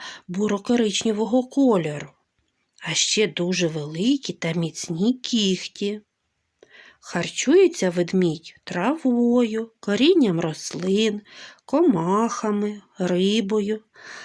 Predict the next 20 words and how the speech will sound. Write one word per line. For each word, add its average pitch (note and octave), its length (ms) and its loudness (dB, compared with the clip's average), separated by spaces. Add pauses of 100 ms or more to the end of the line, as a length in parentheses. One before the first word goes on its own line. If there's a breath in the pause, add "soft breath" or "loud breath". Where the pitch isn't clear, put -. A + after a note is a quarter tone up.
(120 loud breath)
а A#3 120 0
також B3 520 -2
полюбляє A#3+ 680 2
ласувати D#4+ 760 0
ягодами C4+ 840 2 (220)
та A3+ 180 0
медом. G#3+ 640 2 (960)
Але D4 260 4
запасів E4+ 640 2
на G#3 160 2
зиму F#3 500 0 (120)
він F#3 360 2
не B3+ 200 4
робить, C4 680 2 (680 loud breath)
тому G#3 360 4
і F#3+ 100 -4
впадає G3+ 840 0
в D4 40 -2
зимову F3 680 -4
сплячку. - 920 -10